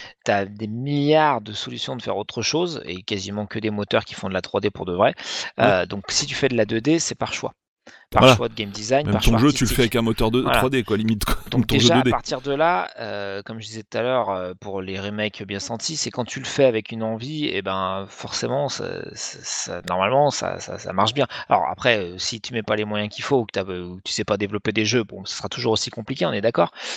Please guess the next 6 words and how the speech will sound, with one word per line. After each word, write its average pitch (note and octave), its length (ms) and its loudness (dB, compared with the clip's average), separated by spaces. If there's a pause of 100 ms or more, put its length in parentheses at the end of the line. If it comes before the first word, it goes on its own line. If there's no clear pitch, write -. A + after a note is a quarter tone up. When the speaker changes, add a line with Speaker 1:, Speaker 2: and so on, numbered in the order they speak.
(140)
Speaker 1:
Mais C3+ 300 4 (320)
globalement, A#2+ 460 2
voilà, C3 260 4
ça, G#2 200 -2
ça - 140 -6 (180)
permet, C3+ 440 2